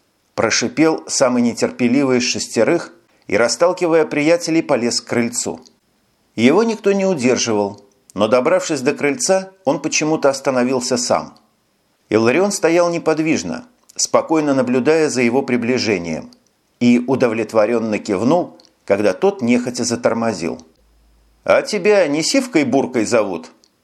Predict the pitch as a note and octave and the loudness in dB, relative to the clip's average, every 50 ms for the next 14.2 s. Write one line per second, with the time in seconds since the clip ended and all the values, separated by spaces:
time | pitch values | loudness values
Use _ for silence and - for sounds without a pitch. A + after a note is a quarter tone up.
0 | _ _ _ _ - - - - - B2 A#2+ A2 - - C3 A#2 A#2+ A#2+ A#2+ A2+ | _ _ _ _ -16 -12 -12 -4 0 0 0 0 0 -2 -2 0 2 2 2 2
1 | A2 A2 G#2+ G#2+ G#2+ G#2+ G#2+ A2+ G#2 F2+ D2 D#2 - - _ _ _ _ _ _ | 2 2 2 2 2 0 0 2 0 0 -2 -4 -10 -16 _ _ _ _ _ _
2 | _ _ _ _ _ C3+ B2+ C#3 C#3 D#3 E3 - - F#3+ E3+ C#3 B2 B2 C3+ A#2+ | _ _ _ _ _ 2 2 2 2 0 0 0 2 2 2 2 2 2 -2 -2
3 | B2 C#3 C3 B2 B2+ A#2+ B2 - A#2+ B2 B2+ B2 A2 A2+ G#2 - - A#2 A2 - | 0 0 0 2 2 0 -2 0 2 2 2 2 0 -2 -4 -2 -2 0 0 0
4 | D#3 E3 E3+ E3+ E3 D#3 D3+ A#2+ - - - B2 A#2+ A#2+ G#2 B2 A#2+ A#2+ C#3+ F#3+ | 0 0 -2 -2 -2 -4 -4 -4 -4 -2 2 2 2 2 2 2 0 2 2 0
5 | F3+ - - - D#2+ D#2 D2+ - - _ _ _ - - - A#2 A2 A#2 A2 - | 0 0 -2 -4 -4 -6 -6 -10 -16 _ _ _ -10 -4 -2 0 0 0 0 0
6 | C#3 C3+ D#3+ F3 F#3 F3+ - - C#3+ D3 C#3+ D#3+ D#3 D#3 - D#3 C#3+ C#3+ - - | 0 0 2 0 0 2 2 2 2 2 2 0 -2 0 -2 -4 -6 -4 -4 -2
7 | D#3+ F3 E3 A#2 E2+ D#2+ - - _ _ _ _ _ _ _ _ G#2 A#2+ B2 B2 | 0 0 0 0 0 -2 -8 -16 _ _ _ _ _ _ _ _ 0 0 2 2
8 | - C3+ B2 C#3+ C3 A#2+ A#2+ A#2+ B2 - C#3+ C3 C3 B2+ A#2 A#2+ B2+ B2 - - | 0 0 0 0 0 0 -4 -8 -2 -2 -2 0 0 0 0 0 -2 -2 -2 -2
9 | C3 G#2 B2 B2 A#2+ A#2 - - A#2 - A#2+ B2 C3 D3+ F3+ F3 - - - F2 | -2 0 0 0 -2 -2 0 0 -2 0 2 0 2 2 0 -4 -4 -6 -6 -8
10 | - - - _ _ - A#2+ B2 B2 A#2 A#2 - B2 B2 A#2+ A#2+ D#3+ D#3+ D3+ - | -8 -10 -16 _ _ -2 -2 0 0 -2 -4 0 0 0 0 0 -2 -2 -2 0
11 | - C#3 B2 B2 C3 B2 B2 B2 - - - B2+ A2+ F2+ - - - - _ _ | 0 0 0 0 -4 -4 -6 -6 -4 -2 0 -2 -2 -2 -6 -10 -12 -20 _ _
12 | _ _ _ _ _ _ _ _ _ _ _ _ _ _ F2 F2+ G2+ B2 C3+ C#3+ | _ _ _ _ _ _ _ _ _ _ _ _ _ _ -2 2 4 4 4 4
13 | C#3+ C3+ B2 B2 D3 D3 - A3 F#3+ B2 G#2+ G2 G#2 A2+ A#2+ A#2+ C3+ A2+ - - | 2 2 0 -2 -2 0 0 0 2 2 2 0 0 0 0 0 0 0 0 -2
14 | E2 - - | -6 -6 -8